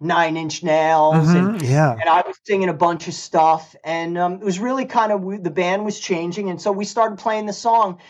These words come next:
Speaker 1: And I kind of, as the tour progressed, I knew that this is the direction I wanted to go. And it got to the point where I knew that I wanted to reinvent myself. I wasn't gonna be playing, you know, Eddie Van Halen shred guitar. It was gonna be,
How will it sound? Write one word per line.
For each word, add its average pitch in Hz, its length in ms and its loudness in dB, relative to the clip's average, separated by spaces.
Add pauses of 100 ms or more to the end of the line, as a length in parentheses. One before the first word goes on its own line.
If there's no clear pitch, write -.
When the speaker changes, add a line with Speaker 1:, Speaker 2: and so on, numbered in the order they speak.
(380)
Speaker 1:
And 180 120 0
I 208 80 4
kind 240 320 0
of, 220 240 -4
as 190 240 2
the 190 80 -8
tour 226 320 2
progressed, 202 500 0
I 175 120 0
knew 196 320 0
that 165 300 2
this 180 300 -4
is 170 80 -6
the 175 120 -8
direction 165 440 -4
I 160 60 -2
wanted 160 320 -2
to 151 60 -8
go. 180 360 2 (320)
And 180 100 -2
it 180 140 -4
got 208 340 0
to 202 100 -12
the 180 80 -8
point 247 280 -2
where 175 260 0
I 170 120 0
knew 202 320 -4
that 190 120 2
I 175 100 2
wanted 175 260 -2
to 156 60 -8
reinvent 190 520 0
myself. 160 480 0 (160)
I 165 80 4
wasn't 190 480 0
gonna 214 160 0
be 185 140 -4
playing, 185 560 -2
you 190 100 0
know, 165 120 2
Eddie 160 260 0
Van 170 220 0
Halen 175 340 -2
shred 165 440 -2
guitar. 143 720 0
It 147 100 -6
was 165 180 -4
gonna 190 200 0
be, 180 460 -2